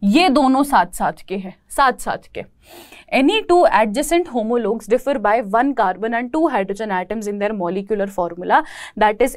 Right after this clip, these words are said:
any two adjacent homologues differ by a C H two group। क्लियर है?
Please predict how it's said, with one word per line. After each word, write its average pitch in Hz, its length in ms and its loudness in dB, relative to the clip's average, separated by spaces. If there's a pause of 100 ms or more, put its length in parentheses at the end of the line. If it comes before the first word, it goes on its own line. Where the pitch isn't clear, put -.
any 294 280 6
two 277 160 0
adjacent 214 600 -2
homologues 202 600 -2
differ 214 300 -2
by 175 420 0
a 202 180 4
C 254 600 -4
H 208 260 -4 (100)
two 269 220 2 (460)
group। - 340 0 (600)
क्लियर 233 260 2
है? 220 200 -6